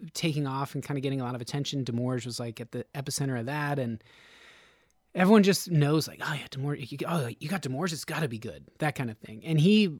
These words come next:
but talking to him, you know, he's not a household name. He's not fabulously wealthy.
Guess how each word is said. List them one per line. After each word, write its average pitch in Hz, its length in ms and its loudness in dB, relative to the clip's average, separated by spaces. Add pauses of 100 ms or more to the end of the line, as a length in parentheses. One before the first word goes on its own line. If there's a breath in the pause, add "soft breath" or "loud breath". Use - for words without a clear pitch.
but 175 260 0
talking 233 240 4
to 160 40 4
him, 135 140 0
you 139 100 0
know, 135 60 -2
he's 139 160 -2
not 139 400 -2
a - 60 -2
household 131 420 -4
name. 131 420 -2
He's 120 240 -4
not 123 260 -4
fabulously 123 580 -6
wealthy. 127 600 -4